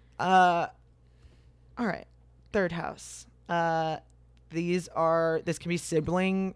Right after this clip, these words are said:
related. This can be sibling rivalry. This can be, um, having a great relationship with your sibling and people making you feel bad about having that great thing. Um,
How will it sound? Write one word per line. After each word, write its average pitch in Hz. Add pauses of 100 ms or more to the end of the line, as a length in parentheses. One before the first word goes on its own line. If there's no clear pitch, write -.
related. 208
This 175
can 160
be 151
sibling 147
rivalry. 202
This 165
can 151
be, 147 (340)
um, 139 (280)
having 143 (200)
a 151
great 180
relationship 180
with 185
your 185
sibling 196
and 156
people 156
making 156
you 147
feel 147
bad 147
about 165
having 165
that 160
great 165
thing. 170 (360)
Um, 151